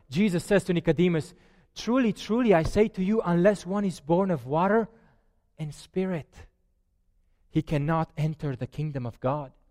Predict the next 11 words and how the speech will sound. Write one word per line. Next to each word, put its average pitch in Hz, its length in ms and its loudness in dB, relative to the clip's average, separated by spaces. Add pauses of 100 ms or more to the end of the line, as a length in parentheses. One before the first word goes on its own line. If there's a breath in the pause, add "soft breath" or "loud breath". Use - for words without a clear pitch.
(380 soft breath)
Here, 240 300 6
the 180 100 2
Spirit's 226 520 -2
work 202 320 4
is 175 100 -4
to 180 100 -4
bring 190 300 2
about 196 300 4
the 190 80 0
new 185 180 2
birth. 185 460 2